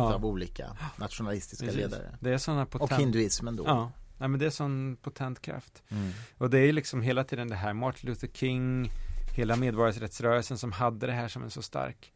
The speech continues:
Speaker 1: drivkraft, eh, religiösa, de här religiösa nätverken till det positiva och sen så också det negativa. Och det, det är inte entydigt det här. Det, det, det är liksom både svart och vitt, liksom.
Speaker 2: Ehm, avslutningsvis,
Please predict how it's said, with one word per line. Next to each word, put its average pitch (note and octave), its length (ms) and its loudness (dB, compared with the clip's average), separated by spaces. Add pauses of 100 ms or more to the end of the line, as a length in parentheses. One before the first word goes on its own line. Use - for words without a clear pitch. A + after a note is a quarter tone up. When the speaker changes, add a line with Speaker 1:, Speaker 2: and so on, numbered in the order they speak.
(360)
Speaker 1:
drivkraft, A#2+ 1160 -2
eh, - 60 -8 (840)
religiösa, A#2+ 600 -2
de G#2+ 80 -4
här A2+ 100 -4
religiösa A2 380 -8
nätverken A#2+ 640 -10 (140)
till B2+ 120 -4
det A2 60 -6
positiva B2+ 540 -6
och C#3+ 100 -4
sen C#3+ 140 -4
så C3 120 -8
också B2+ 220 -10
det A#2+ 60 -8
negativa. A#2+ 540 -8
Och C3 80 -4
det, C#3 200 -2
det C3+ 200 -2
är D3+ 80 4
inte D#3 300 0
entydigt C3+ 640 -2
det B2+ 60 -10
här. - 260 -8
Det, C2+ 260 -4 (880)
det, C3 180 2
det C3 140 2
är C3+ 140 6
liksom G#2+ 480 6
både B2 260 6
svart - 300 -6
och C3 80 -10
vitt, - 280 -14
liksom. C3 240 -16 (1300)
Speaker 2:
Ehm, C3+ 360 4 (600)
avslutningsvis, E3+ 1200 0